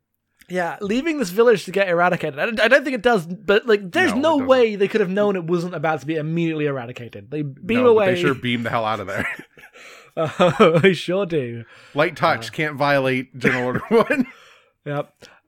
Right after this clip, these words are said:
Speaker 1: Uh, the Ba'ul start talking to the, uh, to the Discovery, uh, being like, "You have something of ours, we must get it back." Uh, and they are talking about Saru. Uh, and they're like, "If you do not give Saru back, uh, we will, uh, attack your ship." And they're like, "Well, that's a dumb idea."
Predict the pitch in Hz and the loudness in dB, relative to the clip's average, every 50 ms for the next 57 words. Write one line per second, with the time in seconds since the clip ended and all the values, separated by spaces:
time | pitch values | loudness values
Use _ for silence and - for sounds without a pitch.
0 | _ - 156 175 196 277 302 302 302 226 220 269 254 - 254 254 208 202 226 202 | _ -4 -2 0 4 6 6 6 6 4 2 2 2 4 4 4 4 2 -4 -6
1 | 208 202 180 160 196 240 180 165 156 - 185 165 147 - 160 143 135 139 139 139 | -4 -4 -6 -6 -6 -4 -4 -4 -4 -6 -8 -10 -8 -6 -6 -6 -4 -6 -6 -6
2 | 127 - - - - - _ - 123 120 117 - - 139 135 131 131 131 123 107 | -8 -12 -18 -20 -20 -20 _ -14 -14 -12 -12 -10 -8 -8 -6 -6 -6 -8 -8 -8
3 | 117 147 160 135 165 165 151 113 139 143 - - - - 170 123 147 143 147 127 | -6 -4 -2 -2 0 -2 -2 -4 -8 -14 -16 -10 -6 -6 -6 -4 -4 -6 -4 -4
4 | 147 139 120 113 139 147 147 151 147 - - 170 139 120 110 - - 147 117 104 | -4 -4 -6 -6 -6 -6 -6 -8 -8 -8 -8 -8 -8 -8 -8 -8 -8 -8 -8 -8
5 | - - - - - - - - - _ - 117 113 117 113 110 - _ - 135 | -10 -10 -12 -12 -14 -20 -20 -20 -20 _ -14 -12 -12 -12 -14 -14 -16 _ -14 -14
6 | 127 117 156 156 151 139 - 175 170 135 - 151 139 131 139 131 - - 147 135 | -10 -6 -6 -4 -4 -4 -4 -4 -4 -4 -6 -8 -8 -8 -8 -8 -8 -10 -6 -4
7 | 147 143 139 143 143 139 _ _ _ _ - - - _ _ _ - 113 113 113 | -4 -2 -2 -4 -6 -8 _ _ _ _ -20 -20 -20 _ _ _ -16 -14 -14 -14
8 | 110 113 113 117 120 113 _ _ _ _ - - 156 - 175 196 208 208 196 151 | -14 -14 -14 -14 -14 -16 _ _ _ _ -4 -4 -4 -2 -2 -2 -2 -2 -2 -2
9 | 185 196 190 196 196 170 - 190 170 - - 175 170 185 180 160 - 185 160 127 | -2 0 0 0 0 0 0 0 0 -2 -4 -4 -2 -2 0 0 -2 -4 -4 -6
10 | - - - - - - - - - 151 151 151 160 170 175 170 170 165 156 156 | -8 -14 -20 -20 -20 -20 -20 -12 -8 -4 -2 0 2 2 4 4 6 6 6 4
11 | - - 160 139 135 - - - 196 190 170 - 180 160 - - 202 160 - - | 2 0 -2 -2 -2 -4 -2 0 0 0 0 0 -2 0 0 0 0 0 -2 -6
12 | 143 147 147 143 147 143 143 135 - 165 160 160 180 175 - 175 135 160 151 139 | -6 -6 -4 -4 -4 -6 -6 -4 -2 -2 0 0 0 -2 -4 -6 -8 -6 -6 -6
13 | 139 135 123 139 139 143 147 139 | -8 -10 -8 -8 -6 -6 -8 -8